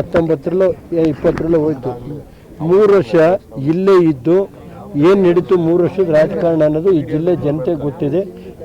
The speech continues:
ಈಗೇನು ಹೇಳಲ್ಲ. ಈಗ ಸಾಕ್ಷಿ ಗುಡ್ಡದ್ ಮಾತ್ರ ಹೇಳಿದ್ದೀನಿ, ಬಾಕಿದ್ ಆಮೇಲೆ ಹೇಳೋದು ನೋಡಿ. ಆಯ್ತಪ್ಪ, ಒಕ್ಲಿಗರ ನಾಯಕರು ಬೆಳೆಸಿಲ್ಲ ಅಂತಂದ್ರೆ ಈಗ ಪಾಪ ಬಿ ಎಲ್ ಶಂಕರ್ ನಾವು ಇದ್ದಾಗ ಇಲ್ಲೇ ಏನೇನಾಯ್ತಪ್ಪ, ಅಧಿಕಾರ ಏನೇನಿತ್ತಪ್ಪ? ಈಗ ಬಿ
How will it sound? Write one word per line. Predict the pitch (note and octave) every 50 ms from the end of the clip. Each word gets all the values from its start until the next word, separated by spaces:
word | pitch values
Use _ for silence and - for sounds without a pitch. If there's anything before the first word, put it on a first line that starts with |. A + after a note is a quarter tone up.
| C3+ D3+
ಈಗೇನು | D#3 C#3 B2 D3+ E3+ F3+ F#3 F#3+ F#3+ F#3+ F#3+ G3 G#3 G#3 F3 D3+
ಹೇಳಲ್ಲ. | D#3+ E3 E3 D3+ D3 E3 G#3+ G3+ D#3+ E3 E3+ F#3 - - - - - D3+
ಈಗ | D#3+ D#3+ G3 F3+ - -
ಸಾಕ್ಷಿ | D#3+ E3+ F#3+ F#3+ - A#3+ G3+ F3+ D#3+
ಗುಡ್ಡದ್ | F#3 F3 E3 G3+ - - E3+ D#3+
ಮಾತ್ರ | F3 E3 F#3+ F3+ F3+ F3+ E3+
ಹೇಳಿದ್ದೀನಿ, | D#3+ E3 D#3 D#3+ E3 G#3 G3+ D#3 C#3
ಬಾಕಿದ್ | D#3 E3+ E3+ D#3+ G3 F3+ E3 E3
ಆಮೇಲೆ | F3 F3 E3+ D#3+
ಹೇಳೋದು | E3 F3 D#3+ D3+ D3+
ನೋಡಿ. | D#3 D3+ D3 - F#4+ - - - B3 G3+ F3 - - - C3+ C3+
ಆಯ್ತಪ್ಪ, | D#3+ E3+ D#3 - F3+ D#3+ - - D#3 D3+ E3 E3 E3 D#3+ - - - - C3+ C#3+
ಒಕ್ಲಿಗರ | D3+ D3 - F3+ F3+ F3 F3 D#3+ D#3 D#3
ನಾಯಕರು | D#3 D#3 - - E3+ E3 C#3+ C#3
ಬೆಳೆಸಿಲ್ಲ | C#3+ C#3+ C#3 - D#3+ D#3 D#3+ D#3 D3+ C#3
ಅಂತಂದ್ರೆ | C3+ - D#3 C#3+ C3+ B2+ A#2 A2+ B2 C3+ D3 D#3 D#3+ E3+ - - - - - - - - - D3+
ಈಗ | D#3 D#3 E3+ D3+ C3+
ಪಾಪ | D#3 D3+ C#3 F3 E3 C3 C#3+
ಬಿ | D#3 E3 F3
ಎಲ್ | E3+ D3+ -
ಶಂಕರ್ | E3 D#3+ D#3 D3 F#3+ F3 E3
ನಾವು | D#3+ D3+ C#3 D3
ಇದ್ದಾಗ | C#3 B2+ D#3+ D#3+ D#3 D3 D3+
ಇಲ್ಲೇ | D3+ D#3+ E3+ E3 C#3+ C#3+ D#3
ಏನೇನಾಯ್ತಪ್ಪ, | D#3+ D#3+ D#3 D3+ D3 D3 C#3+ B2+ F3 D3+ C#3 D3+ C#3+
ಅಧಿಕಾರ | C#3+ D#3+ D3+ - E3 D#3+ D#3 D3+
ಏನೇನಿತ್ತಪ್ಪ? | D#3 D#3 D3+ D3+ C#3+ B2+ - D3 B2+ B2 D3 D#3 E3+ C#3+ - - - - - - - - - - - - - - - D#3+ E3+
ಈಗ | E3+ E3+ F3 E3+ D3 C3
ಬಿ | D3